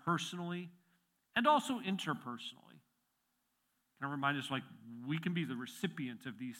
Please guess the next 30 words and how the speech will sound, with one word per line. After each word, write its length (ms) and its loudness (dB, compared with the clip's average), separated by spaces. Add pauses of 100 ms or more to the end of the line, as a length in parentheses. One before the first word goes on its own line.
things 320 -6
in 220 -12 (200)
gossip 420 -2 (140)
or 80 -18 (160)
slander 380 -10 (100)
and 100 -20 (120)
to 40 -20
go, 160 -12 (320)
"No, 120 -4
I'm 120 -2
gonna 220 -6 (400)
stay 220 -4
away 200 -4
from 300 -18
that." 380 -20 (1700)
I 40 -10
meant 180 0
to 60 -6
say 200 0
this 320 -4
earlier, 400 0
but 160 -10 (160)
there's 200 0
such 220 -6
a 60 -4
contrast 800 0
in 100 -4
the 60 -6
book. 240 -2 (120)
Gaius, 480 0